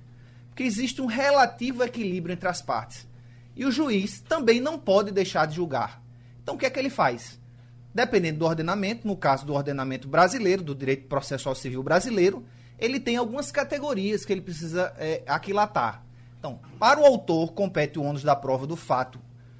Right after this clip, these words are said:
é, constitutivo do seu direito, e ao réu, a prova do fato extintivo, impeditivo e modificativo do direito do autor. Ou seja, o autor tem que, em certa medida, provar, e o réu também tem uma obrigação,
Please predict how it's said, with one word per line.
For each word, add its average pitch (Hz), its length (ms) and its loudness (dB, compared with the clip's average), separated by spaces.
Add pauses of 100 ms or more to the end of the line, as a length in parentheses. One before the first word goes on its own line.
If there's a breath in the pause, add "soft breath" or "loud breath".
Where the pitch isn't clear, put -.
(180 loud breath)
é, 131 200 -4
constitutivo 254 680 -2
do 208 80 -6
seu 180 160 -2
direito, 165 420 -2 (300)
e 415 80 2
ao 247 140 6
réu, 202 280 4
a 240 60 2
prova 208 300 0
do 196 80 -6
fato 165 240 0
extintivo, 233 480 -4
impeditivo 240 520 -4
e 226 40 -4
modificativo 202 580 -4
do 196 80 -4
direito 170 240 -4
do 180 80 -4
autor. 143 340 -4 (720 loud breath)
Ou 185 80 -6
seja, 131 400 -2 (380 loud breath)
o 214 160 2
autor 247 380 4
tem 214 260 2
que, 190 300 -8
em 185 120 -2
certa 165 320 -4
medida, 156 300 -4
provar, 185 600 4
e 277 120 -6
o 392 60 2
réu 269 280 4
também 359 440 -2
tem 214 220 0
uma 196 140 0
obrigação, 160 680 -2